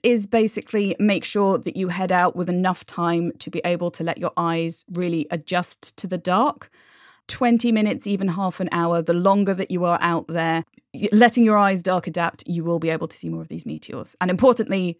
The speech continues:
stay off your phone and keep away from bright lights, uh, because that will set you back to zero if you, you look at something bright. So be careful with those.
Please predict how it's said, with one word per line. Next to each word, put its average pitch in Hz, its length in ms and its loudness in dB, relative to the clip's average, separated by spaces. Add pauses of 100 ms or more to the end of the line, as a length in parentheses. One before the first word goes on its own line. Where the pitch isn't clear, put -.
(100)
stay - 380 2
off 208 160 0
your 208 100 0
phone 170 420 2
and 165 120 -6
keep 175 200 -6
away 165 200 0
from 151 160 -10
bright 151 200 -6
lights, 147 360 -10 (400)
uh, 156 260 -2
because 160 540 -2
that 165 320 0
will 262 240 6
set 254 260 2
you 226 80 2
back 208 220 2
to 185 100 -2
zero 160 400 -2
if - 160 -8
you, 160 180 -4
you 160 160 -6
look 156 160 -6
at - 120 -14
something 147 480 -8
bright. - 360 -14
So 139 220 -8
be 147 140 -8
careful - 320 -12
with 120 160 -12
those. - 320 -10